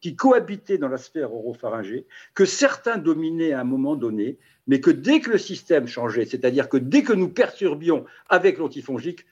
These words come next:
ça faisait un boulevard aux résistants et on ne pouvait plus le sortir. Donc voilà ce qu'il faut comprendre. C'est ces choses-là qu'on doit comprendre, parce que ça aussi, ça fait partie des systèmes d'écologie, des sciences de l'écologie, hein, on est bien d'accord,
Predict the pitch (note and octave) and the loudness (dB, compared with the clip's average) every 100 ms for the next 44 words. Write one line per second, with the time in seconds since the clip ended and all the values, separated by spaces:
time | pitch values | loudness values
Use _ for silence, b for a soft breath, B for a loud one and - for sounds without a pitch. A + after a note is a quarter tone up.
0 | _ - - C#3 G3 B2+ C#3+ C#3 B2 A#2 | _ -4 -2 0 2 2 2 4 2 0
1 | A#2+ - C3+ C3+ - C3 A#2+ A#2+ A2+ A2+ | -4 0 0 0 2 0 2 0 0 -2
2 | - - - G2+ B B F3 F3 - - | -6 -6 -4 -6 B B 2 2 -2 -12
3 | D3+ C4+ C4+ A3 - - - - - - | 2 4 4 0 -4 -18 -18 -16 -18 -14
4 | F2 - _ _ - G3+ - E4 D4+ B3+ | -16 -16 _ _ -6 -4 0 0 0 0
5 | G3+ G#3+ A3 - C#3+ A#2+ A#2+ - - G#2 | 0 4 2 2 -4 -4 -4 -6 -12 -10
6 | G2 F#3+ - D#3 - C4+ A3+ - F#3+ - | -6 -4 -2 -2 2 2 2 -10 -14 -14
7 | b - A#2+ G3+ G3+ F#3 - E3 C#3+ - | b -10 2 2 4 -2 -2 -4 -4 -6
8 | C3 D#3 D3+ B2+ C3 A#2+ A#2+ D3 D3 - | -4 -2 0 -2 0 0 0 0 0 2
9 | A3+ D#3+ B2+ A#2 A2+ A2+ G#2 G2 C3 C#3 | 2 2 -2 -6 -6 -4 -4 -4 -4 -4
10 | A2+ C#3 C3 A#2+ - | -2 0 2 0 -2